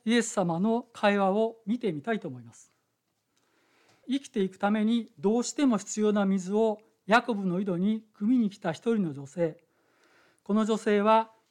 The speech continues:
イエス様がおっしゃったこと、その真意に対して、本当の意味について、最初のうちはそれと分からず、見当違いの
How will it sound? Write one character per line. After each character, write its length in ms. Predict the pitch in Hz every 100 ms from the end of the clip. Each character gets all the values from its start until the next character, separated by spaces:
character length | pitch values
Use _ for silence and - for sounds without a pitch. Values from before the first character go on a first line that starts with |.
| -
イ 80 | 233
エ 60 |
ス 60 | 233
様 220 | 202 190
が 80 | 175
お 80 | 180
っ 20 |
し 140 | -
ゃ 60 | 247
っ 60 |
た 120 | 240 196
こ 100 | 151
と、 360 | - 185 - _ _ _
そ 180 | _ 214
の 280 | 220 226 226 -
真 360 | - 277 254
意 160 | 175 135 _ _ _
に 120 | 214
対 220 | 208 226 185
し 80 |
て、 280 | - 147 - _ _
本 240 | - 247
当 160 | - 269
の 80 | 262
意 40 |
味 120 | 247
に 180 | 196 160
つ 140 | -
い 60 | 202
て、 400 | - 165 139 _ _
最 200 | - 240
初 140 | 240 254
の 100 | 240
う 40 |
ち 140 | 214 240
は 160 | 226
そ 140 | 220 214
れ 100 | 240
と 120 | 240
分 160 | 226
か 100 | 226
ら 100 | 220
ず、 140 | 156 - _ _ _ _
見 140 | 220 226
当 140 | 240
違 20 |
い 380 | 226 247 226 202
の 260 | 220 247